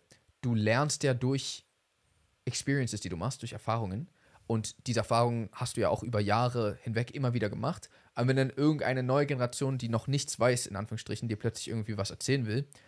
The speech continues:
dann bist du so, „Hä? Ich hab das doch schon Millionen Mal erlebt und ich weiß, wie es funktioniert. Du nicht?“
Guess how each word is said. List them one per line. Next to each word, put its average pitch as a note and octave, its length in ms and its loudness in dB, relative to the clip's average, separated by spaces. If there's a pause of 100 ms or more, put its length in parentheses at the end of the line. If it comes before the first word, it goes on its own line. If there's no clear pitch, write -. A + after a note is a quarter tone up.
(120)
dann - 80 -6
bist A2+ 140 -4
du A#2 80 -2
so, G#2 120 -2
„Hä? - 280 -2 (440)
Ich - 60 -20
hab - 80 -18
das C3 120 -2
doch B2 120 -2
schon B2+ 220 0
Millionen B2+ 440 4
Mal D3+ 340 2 (120)
erlebt A#2+ 380 2
und C3 100 -2
ich - 140 -6
weiß, C3 300 2
wie C#3 60 -2
es B2+ 80 -2
funktioniert. A#2+ 580 -2 (380)
Du D3+ 160 4
nicht?“ F3+ 400 4